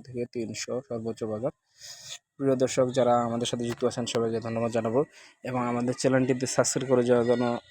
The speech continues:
সাবস্ক্রাইব করে দেওয়ার জন্য অনুরোধ করব। প্রিয় দর্শক, এখন যে মরিচটি দেখতে পাচ্ছেন, এটি হচ্ছে পাবনা মরিচ। উম, পাবনা মরিচের আজকের বাজার হচ্ছে ছয় হাজার থেকে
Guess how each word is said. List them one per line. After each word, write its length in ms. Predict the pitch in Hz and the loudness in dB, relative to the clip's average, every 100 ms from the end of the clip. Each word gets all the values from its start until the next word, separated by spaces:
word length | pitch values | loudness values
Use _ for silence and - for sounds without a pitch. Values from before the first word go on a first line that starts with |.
| - - | -16 -8
সাবস্ক্রাইব 480 | - 127 - 139 135 - | -4 -4 -2 -2 -2 -2
করে 160 | 135 | 2
দেওয়ার 220 | 127 123 123 | 6 6 6
জন্য 160 | 127 139 | 2 0
অনুরোধ 320 | 131 123 120 | 2 2 0
করব। 180 | 113 107 151 - _ _ - _ _ | -6 -6 -6 -8 _ _ -20 _ _
প্রিয় 180 | 139 131 | 2 2
দর্শক, 240 | 131 - | 2 2
এখন 160 | 135 135 | 2 2
যে 80 | 139 | 2
মরিচটি 240 | 135 127 131 | 2 2 -2
দেখতে 180 | 123 127 | -2 -2
পাচ্ছেন, 240 | 120 135 | -2 -2
এটি 180 | 117 120 | -2 -2
হচ্ছে 180 | 123 - 127 | -4 -4 0
পাবনা 300 | 127 123 123 117 | 2 4 2 0
মরিচ। 280 | 110 135 - - | -2 -6 -8 -8
উম, 320 | 135 131 131 123 | -4 -2 -2 0
পাবনা 340 | 127 123 131 131 | 0 2 4 4
মরিচের 320 | 131 123 - | 4 0 0
আজকের 300 | - - 127 | -2 -2 -4
বাজার 260 | 117 117 113 | -2 0 -2
হচ্ছে 220 | 110 - 117 - - - - - | -4 -8 -10 -12 -20 -20 -18 -8
ছয় 300 | - 131 123 | 4 6 8
হাজার 240 | 123 123 - | 6 2 0
থেকে 220 | - 120 | -6 -2